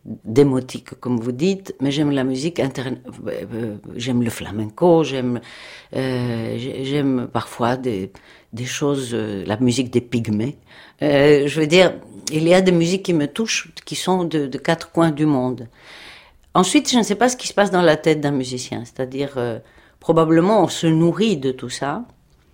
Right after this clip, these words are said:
et quand on compose, moi je compose beaucoup par rapport au texte, et donc si le texte m'inspire une musique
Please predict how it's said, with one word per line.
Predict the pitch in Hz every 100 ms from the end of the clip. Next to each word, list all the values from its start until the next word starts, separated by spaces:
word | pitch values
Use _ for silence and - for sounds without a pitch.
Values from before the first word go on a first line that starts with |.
| - -
et | 160
quand | 175 190 185
on | 160 127
compose, | 160 147 175 220 254 214 - _ - - -
moi | 170 220 269
je | - 180
compose | 190 190 208
beaucoup | 180 185 214 240 - - _
par | 180
rapport | 175 170 165
au | 156
texte, | - 117 - - - - -
et | 143
donc | 160 156
si | -
le | 180 170
texte | 180 175 -
m'inspire | 147 147 143 160 147
une | 131
musique | 135 143 147 -